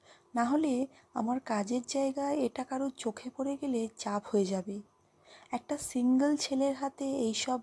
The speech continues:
দাগ থাকা ঠিক নয়।" ঈশা প্রথমে কথাটা বোঝার চেষ্টা করল, তারপর বুঝতে পেরেই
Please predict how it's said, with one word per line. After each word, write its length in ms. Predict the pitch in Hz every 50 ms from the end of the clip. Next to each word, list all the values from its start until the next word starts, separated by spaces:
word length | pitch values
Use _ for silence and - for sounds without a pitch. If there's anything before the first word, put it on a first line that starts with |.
| 226 -
দাগ 180 | - 214 214 214 - -
থাকা 380 | - - - - 247 214 214 208 -
ঠিক 220 | - - 220 214 208 - -
নয়।" 200 | 196 185 202 196 202 - _ _ _ _ _ _ _ _ _ _ _ - - - - - _ _ -
ঈশা 280 | 262 254 - - 302 302
প্রথমে 560 | - - 262 247 - - 285 277 262 240 240 -
কথাটা 500 | - 240 220 - - - - 262 233 233
বোঝার 360 | 208 208 208 202 - - 220 - -
চেষ্টা 340 | - 208 196 - - - 202
করল, 440 | - - 196 190 180 180 185 185 190 _ _ _ - - - - _ _ -
তারপর 300 | - 240 240 - 269 262
বুঝতে 480 | 233 214 220 220 214 214 - - 269
পেরেই 380 | 269 - 302 302 262 226 226 233